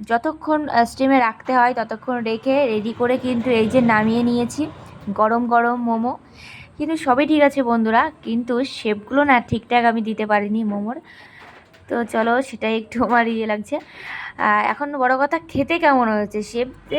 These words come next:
সে যেরকমই হোক না কেন চেষ্টা করেছি। তো চলো খেয়ে তারপর বলছি। আর যেহেতু আগে থেকে কোনো প্ল্যানিং ছিল না মোমো বানানোর,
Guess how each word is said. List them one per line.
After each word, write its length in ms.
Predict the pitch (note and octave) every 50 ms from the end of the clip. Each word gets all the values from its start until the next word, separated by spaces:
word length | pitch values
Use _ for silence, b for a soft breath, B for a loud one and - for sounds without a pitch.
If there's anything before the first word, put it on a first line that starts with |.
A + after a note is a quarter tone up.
| D#4+ E4+ D#4+
সে 220 | - D#4+ D#4+ D#4+ C4
যেরকমই 440 | C4+ C4+ C4 C4+ C4+ D4 C#4+ D4
হোক 160 | C#4 B3+ - B3+
না 120 | B3+ B3
কেন 180 | A#3 B3 B3+ - -
চেষ্টা 300 | D4 D#4+ E4 - G4+ F4+
করেছি। 360 | D#4+ D4 C4 C4 - D#4+ G#4+ - - - B B B B B B B B B B -
তো 120 | - A3+ A#3
চলো 320 | A#3 B3 A#3+ A#3 B3+ C#4+
খেয়ে 320 | D4 D4+ - A3+ A3+ A#3+ A#3+
তারপর 380 | A#3+ A3+ G#3+ G#3+ G#3+ A3 G#3+
বলছি। 320 | G3+ G3 G3+ G3+ G3 - F#3+
আর 100 | F#3+ F#3
যেহেতু 300 | F3 G3 G3 G#3 G3+ A#3
আগে 140 | G#3+ G#3 G#3+
থেকে 140 | G#3+ A#3+ A#3+
কোনো 160 | B3+ B3+ B3+
প্ল্যানিং 360 | B3 A3+ G#3+ A3 A#3+ B3 A#3
ছিল 200 | A#3+ - A#3+ B3
না 120 | B3 A#3+
মোমো 280 | A3+ A3 G#3+ G#3 G#3 G#3+
বানানোর, 400 | A3 A3+ A3 A3 G3+ G#3 B3+ D#4